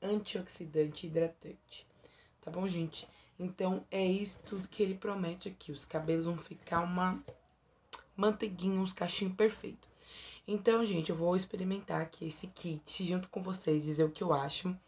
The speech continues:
tá? Então, é, eu vou começar lavando meu cabelo com shampoo. Deixa eu ver aqui como é que é o shampoo. É bem cheiroso, gente.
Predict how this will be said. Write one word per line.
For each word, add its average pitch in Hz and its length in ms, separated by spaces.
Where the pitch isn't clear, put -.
tá? 165 300
Então, 180 720
é, 165 440
eu 165 60
vou 160 100
começar 170 340
lavando 160 320
meu 156 120
cabelo 156 380
com 175 280
shampoo. 190 580
Deixa 160 300
eu 156 40
ver 160 100
aqui - 160
como 156 180
é 151 40
que 156 140
é 151 40
o 147 40
shampoo. - 420
É - 40
bem 147 200
cheiroso, 180 520
gente. 165 440